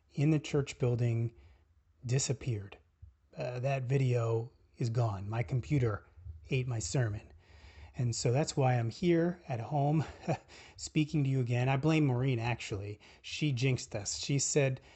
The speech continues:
we actually had a glitch during communion, too. We lost a bit of that video, we,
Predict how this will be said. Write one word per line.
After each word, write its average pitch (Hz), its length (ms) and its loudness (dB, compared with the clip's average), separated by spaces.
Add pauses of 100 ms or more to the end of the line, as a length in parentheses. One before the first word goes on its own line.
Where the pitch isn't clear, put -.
(200)
we 135 120 4
actually 139 240 2
had 120 120 4
a 113 40 0
glitch 127 360 0
during 120 300 2
communion, 127 580 0
too. 139 220 -2
We 110 120 -2
lost 113 360 -2
a 120 40 -2
bit 117 200 0
of 110 60 0
that 120 220 -2
video, 113 300 -4
we, 113 260 -4